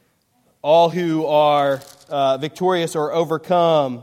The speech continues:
uh, whoever is victorious will not be harmed by the second death. All of these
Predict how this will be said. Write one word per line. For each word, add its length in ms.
uh, 240
whoever 320
is 140
victorious 520
will 100
not 160
be 100
harmed 300
by 100
the 100
second 340
death. 280
All 200
of 120
these 200